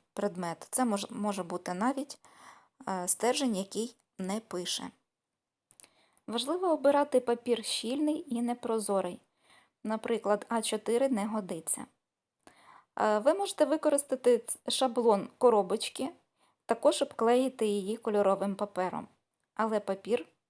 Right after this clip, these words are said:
не має просвічувати. Ви будьте уважні, звіряйтеся з шаблоном щодо місць згину. А далі або двостороннім скотчем, або клеєм П В А я змащую, е, місце склейки,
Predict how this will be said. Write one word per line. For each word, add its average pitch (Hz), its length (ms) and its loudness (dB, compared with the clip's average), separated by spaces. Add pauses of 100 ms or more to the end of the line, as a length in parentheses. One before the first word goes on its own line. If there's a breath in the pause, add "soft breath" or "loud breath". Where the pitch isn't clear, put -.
не 208 100 -4
має 190 200 -2
просвічувати. - 680 -6
Ви 247 80 2
будьте 233 360 0
уважні, 196 560 -4 (400 soft breath)
звіряйтеся 233 800 -2 (100)
з - 200 -6
шаблоном 190 600 -4
щодо 220 320 -2
місць 202 420 -4
згину. 196 500 -10 (580 loud breath)
А 202 140 -4
далі 285 400 0
або 233 280 4
двостороннім 214 720 -2
скотчем, 220 580 -6
або 208 240 0
клеєм 202 360 -2
П 180 120 -16
В 185 140 -6
А 285 280 -2
я 247 180 0
змащую, 202 680 -4 (720 soft breath)
е, 185 400 -8 (260)
місце 202 600 -2 (140)
склейки, 196 720 -4